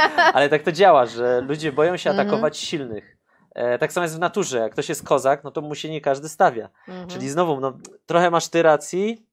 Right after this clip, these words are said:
Speaker 2: No,
Speaker 1: ale
Speaker 2: zależy,
Speaker 1: jest
Speaker 2: w
Speaker 1: też,
Speaker 2: jakiej
Speaker 1: ale też
Speaker 2: sytuacji.
Speaker 1: jest metoda grubej czerwonej krechy. Ale też jeszcze bym chciał powiedzieć, że jak masz przy sobie przeciętniaków, to znaczy, że sam przeciętniakiem jesteś. Tak, Shrek.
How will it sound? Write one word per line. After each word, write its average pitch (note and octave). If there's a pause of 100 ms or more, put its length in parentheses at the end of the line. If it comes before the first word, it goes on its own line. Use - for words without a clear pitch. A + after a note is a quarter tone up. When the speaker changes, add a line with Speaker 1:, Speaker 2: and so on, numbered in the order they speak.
(920)
Speaker 2:
No, A#3
Speaker 1:
ale -
Speaker 2:
zależy, F#3
Speaker 1:
jest F#3+
Speaker 2:
w B3
Speaker 1:
też, G#3+
Speaker 2:
jakiej B3
Speaker 1:
ale F#3
też -
Speaker 2:
sytuacji. A3
Speaker 1:
jest G#3
metoda G3
grubej F#3
czerwonej E3+
krechy. B2+
Ale C3+
też A#3
jeszcze E3
bym B2+
chciał A#2+
powiedzieć, A#2
że A#2+ (240)
jak B2+
masz F3+
przy -
sobie C#3+
przeciętniaków, C3+ (1160)
to B2+
znaczy, C3
że C3
sam D3
przeciętniakiem B2
jesteś. - (1200)
Tak, -
Shrek. -